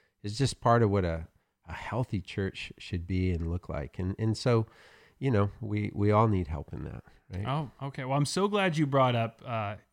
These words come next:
Speaker 2: hearing God, 'cause that's a topic of a lot of conversation we have on this show. How do you know something is God versus just intuition, your stomach,
Speaker 1: Yeah.
Speaker 2: bad seafood?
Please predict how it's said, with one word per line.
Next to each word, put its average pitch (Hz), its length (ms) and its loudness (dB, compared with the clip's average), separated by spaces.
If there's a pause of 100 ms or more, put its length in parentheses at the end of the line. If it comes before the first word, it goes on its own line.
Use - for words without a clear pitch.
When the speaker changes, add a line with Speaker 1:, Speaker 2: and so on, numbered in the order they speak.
(140)
Speaker 2:
hearing 143 500 0
God, 107 400 -2
'cause 113 120 -8
that's 117 200 -6
a 107 180 -4 (240)
topic 139 380 2
of 120 80 0
a 117 40 -2
lot 117 220 2
of 110 320 -4
conversation 113 640 -4
we 107 100 -6
have 110 160 -4
on 107 120 -4
this 110 100 -6
show. 107 260 -4 (240)
How 160 220 0
do 196 80 4
you 214 180 6
know 143 640 2 (360)
something 131 500 0
is 117 180 0
God 113 420 4
versus 107 640 -6
just - 560 -4 (1200)
intuition, 131 920 2 (460)
your 120 160 -8
stomach, 127 560 -2
Speaker 1:
Yeah. 92 260 0 (240)
Speaker 2:
bad 123 200 -4
seafood? 127 580 -2